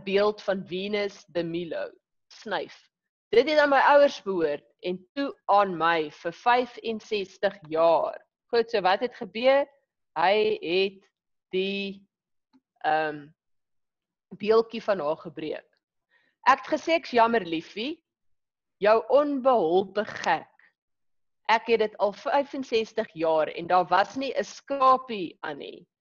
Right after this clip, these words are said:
En nou, kyk nou, die kop is afgebreek." Dan sê hy, "Not the dam, wie het dan die arms afgebreek?" So die beeldjie het nie arms nie, né? Maar hy is so gemaak.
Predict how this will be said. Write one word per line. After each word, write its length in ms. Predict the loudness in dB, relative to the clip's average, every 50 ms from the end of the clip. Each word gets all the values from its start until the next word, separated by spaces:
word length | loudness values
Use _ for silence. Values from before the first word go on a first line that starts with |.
| _ _ _ _ _ _ -4
En 160 | -2 -2 0
nou, 440 | 2 4 4 6 4 4 0 -4 -12 _ _ _ _ _ _
kyk 300 | 0 2 2 0 -4 -6
nou, 260 | -6 -6 -6 -8 -10 -12
die 160 | -14 -14 -14 _ _
kop 340 | 2 2 2 2 2 -4 -4 _
is 220 | -2 -2 -2 -2 0
afgebreek." 880 | 2 2 2 0 -6 -12 -14 -14 -12 -12 -12 -12 -12 -12 -14 -16 _ _ _ _ _ _ _ _ _ _ _ _ _ _ _ _ _ _ _ _ _ _ _ _ _ _ _ _ _ _ _ _ _ _ _ _ _
Dan 120 | -8 -8 -8
sê 220 | -4 -2 0 2
hy, 240 | 2 2 2 0 -2
"Not 340 | -4 0 0 0 0 2 0
the 120 | 0 0
dam, 580 | 0 2 2 4 4 4 4 2 0 -4 -8 -14 _ _ _ -14
wie 280 | -10 -6 -4 0 0 0
het 260 | 0 0 -4 -10 -10
dan 120 | -10 -4 -2
die 140 | -2 -4 -4 -4 _
arms 440 | 0 2 2 2 0 0 -4 -8 -10 -4
afgebreek?" 800 | -2 -2 -2 -2 -8 -16 _ -16 -16 -14 -14 -12 -12 -12 -14 _
So 140 | -12 -12 -10
die 160 | -10 -10 -12
beeldjie 560 | -6 -4 -2 -2 -2 -2 -4 -6 -6 -4 -4
het 140 | -4 -6 -8
nie 160 | -10 -12 -6
arms 500 | 0 2 2 2 2 0 -2 -4 -10 -16
nie, 180 | -16 -16 -20 -14
né? 260 | -10 -8 -6 -6 -6 -6
Maar 200 | -6 -4 -4 -4
hy 40 |
is 120 | -4 -6 -8
so 120 | -14 -16
gemaak. 540 | -14 -14 -14 -6 -2 -2 -2 -2 -2 -6 -10